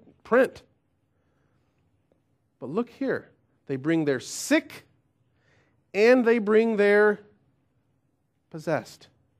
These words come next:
Does that sound like they didn't know the difference between the two?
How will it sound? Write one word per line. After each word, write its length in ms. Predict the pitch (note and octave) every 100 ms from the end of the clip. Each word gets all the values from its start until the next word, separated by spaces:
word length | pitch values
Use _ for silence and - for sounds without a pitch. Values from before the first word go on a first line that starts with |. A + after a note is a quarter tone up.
| _ _ _ _ _ _ -
Does 120 | E3
that 220 | G#3 A#3+
sound 460 | - A3+ A3+ B3 A#3+
like 180 | A3 G#3+
they 120 | A3
didn't 320 | G3+ A3+ G3
know 160 | G#3 G#3+
the 100 | G3
difference 360 | G3 G3 A#3
between 320 | - G#3 A#3
the 80 | A#3+
two? 360 | A#3 C4 C#4+